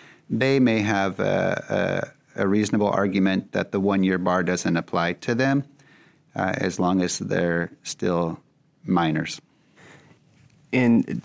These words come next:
Speaker 2: just so our audience has a, has a full picture of, of asylum, can you talk about the, the elements that one would be required to show to make a, a good claim of asylum?
Speaker 1: Sure. So the individual has to show that they have a reasonable fear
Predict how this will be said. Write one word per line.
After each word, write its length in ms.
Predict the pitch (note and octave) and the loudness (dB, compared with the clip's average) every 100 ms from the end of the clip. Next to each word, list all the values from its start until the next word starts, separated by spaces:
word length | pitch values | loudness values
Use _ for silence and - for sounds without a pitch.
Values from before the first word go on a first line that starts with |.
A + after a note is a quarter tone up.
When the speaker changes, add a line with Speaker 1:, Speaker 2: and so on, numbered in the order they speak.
| C#3+ | -2
Speaker 2:
just 220 | C#3 D3 | 0 2
so 100 | D3+ | 2
our 120 | B2+ | 2
audience 340 | F#2 A2 G#2 F#2+ | 2 2 2 2
has 160 | G2 | 2
a, 120 | F2+ - | 2 0
has 120 | F#2 | -2
a 80 | F2 | -4
full 340 | - A2+ G2+ | -2 0 0
picture 500 | - G#2+ - - F#2+ | -2 -6 -2 -2 0
of, 240 | E2+ F2 - | 0 -2 -2
of 160 | G2+ | -2
asylum, 480 | F2 - G2 F#2 F2+ | 0 0 0 0 0
can 160 | - B2+ | 2 2
you 80 | B2 | 2
talk 240 | C#3+ C#3+ | 0 0
about 320 | C#3+ A#2 - | 0 0 -2
the, 420 | A2 G2+ G2 F#2+ - - | 2 4 4 2 -2 -6
the 220 | G2 G2 - | 0 0 0
elements 420 | G#2+ G#2+ G2+ - | 2 2 0 0
that 200 | G2 - _ - _ | -2 -4 _ -20 _
one 280 | - G2 G2+ | -2 2 4
would 120 | F#2+ | 2
be 100 | G2 | 2
required 420 | F#2+ F#2+ - F#2+ F2 | 2 2 0 -2 -2
to 60 | |
show 480 | - - F#2+ F#2+ G2 | -2 0 2 2 0
to 180 | - G2+ | 0 -2
make 140 | F#2 | 0
a, 120 | F2+ - | 0 -2
a 80 | G2 | -2
good 300 | G2 G#2 - | 2 0 0
claim 440 | - G2 G2 G#2+ | -2 0 2 2
of 140 | F2+ | 0
asylum? 400 | G#2+ A2 A2+ B2 - _ _ _ - - | 0 -2 -2 -4 -6 _ _ _ -20 -10
Speaker 1:
Sure. 280 | - B2+ F2 | -2 0 0
So 200 | - A2+ | 0 2
the 140 | B2 | 4
individual 440 | B2+ C3 B2+ B2 A2+ | 4 4 4 2 0
has 140 | A2 | -2
to 100 | G#2+ | -4
show 240 | - A2 G2+ | -2 0 0
that 220 | G2 - - - - _ _ | -2 -4 -20 -20 -20 _ _
they 100 | G#2+ | -2
have 180 | G2+ F#2+ | 0 2
a 100 | G2 | 2
reasonable 440 | F#2 G#2+ G#2 A2+ G#2 | 2 2 2 0 0
fear 480 | - G2 G2 F#2+ | 0 0 2 0